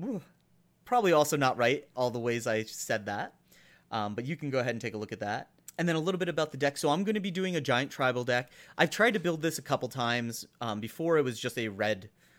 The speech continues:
white deck with the head of it being, uh, Disciple of Iros, the, um, experience counter giant creature. Uh, but now that we have a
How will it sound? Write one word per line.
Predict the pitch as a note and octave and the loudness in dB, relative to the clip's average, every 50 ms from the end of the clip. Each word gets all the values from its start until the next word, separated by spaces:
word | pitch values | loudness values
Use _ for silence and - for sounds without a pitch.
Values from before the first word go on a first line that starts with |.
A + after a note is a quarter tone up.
| _ _ _ _ _ _ _ _ _ _ - | _ _ _ _ _ _ _ _ _ _ -16
white | A2+ A2 G2+ G2+ A2 A2+ A2+ - B2+ | -14 -10 -2 0 0 0 -2 -4 -4
deck | B2+ A#2+ G#2+ G#2+ A#2 - - _ _ _ _ _ _ _ | -2 0 0 0 -2 -6 -18 _ _ _ _ _ _ _
with | C#3+ B2 A#2 G#2+ G2+ G2+ G#2 G2+ G2+ G#2 G#2 G2+ G2+ G#2+ C3+ C#3 _ _ _ _ - | -6 -2 0 0 2 2 0 0 0 0 0 0 0 -2 -2 -4 _ _ _ _ -18
the | C#3 A#2+ A#2 A2 A2 G#2+ G#2+ G#2+ G#2 G#2 A#2 - - | -12 -10 -8 -6 -6 -6 -6 -6 -8 -10 -12 -14 -6
head | - D3+ C#3+ | -4 -2 -2
of | B2+ G#2+ | 0 0
it | A#2+ A#2 - G#2+ | -2 -4 -4 -4
being, | A2+ A2+ A2 G#2+ G#2+ G#2 G#2 G#2 G#2 G#2+ - _ _ _ _ _ _ _ _ _ _ _ _ _ _ _ _ - | -6 -4 -4 -4 -4 -6 -6 -8 -8 -10 -12 _ _ _ _ _ _ _ _ _ _ _ _ _ _ _ _ -12
uh, | G#2+ G2 | -8 -8
Disciple | G2 F#2+ A2 - - C#3+ C#3 - A#2+ | -8 -8 -6 -2 0 0 0 0 -4
of | A2+ G2 | -6 -4
Iros, | - G#2+ A2 A2 G#2 G#2+ G2+ G2 G2+ - - - | 0 0 0 0 0 -2 -4 -6 -6 -8 -12 -12
the, | - A2 G#2+ G2 G2 G2 G2 F#2+ - _ _ _ _ _ _ _ _ _ _ _ _ _ _ _ _ _ _ _ - | -10 -10 -10 -10 -10 -10 -12 -12 -16 _ _ _ _ _ _ _ _ _ _ _ _ _ _ _ _ _ _ _ -10
um, | G2+ G2+ G2 - - | -8 -8 -8 -10 -10
experience | - A2+ - - - C#3 C3 B2 A#2 A2 - | -10 -8 -6 -2 0 0 0 0 -2 -4 -6
counter | - - B2+ A2+ G2+ G2+ | -6 -4 -4 -4 -4 -6
giant | G2 G2+ A#2+ G#2+ G2 G2+ G2 G2 F#2 _ _ _ _ _ _ _ _ | -6 -4 -2 -2 -2 -2 -4 -8 -10 _ _ _ _ _ _ _ _
creature. | - - A#2 G#2 - - A2 F#2+ F#2+ G#2 B2+ _ _ _ _ _ _ _ _ _ _ _ _ _ _ _ _ _ _ _ _ _ _ _ - | -12 -10 -10 -8 -8 -8 -10 -10 -10 -12 -16 _ _ _ _ _ _ _ _ _ _ _ _ _ _ _ _ _ _ _ _ _ _ _ -6
Uh, | A2+ A#2 | -4 -4
but | A2 G#2+ D3 | 0 0 2
now | E3 D#3+ D#3 D#3+ | 4 6 6 6
that | D3+ D#3+ D3 | 6 4 4
we | C#3 C#3 | 2 4
have | C#3+ C#3 C3+ C3 A2+ C3+ | 4 4 4 4 2 0
a | - B2 A#2+ A#2 A2+ A2+ A2 A2 A2 G#2+ G#2 G#2+ | 0 0 2 2 0 0 -2 -2 -2 -4 -6 -8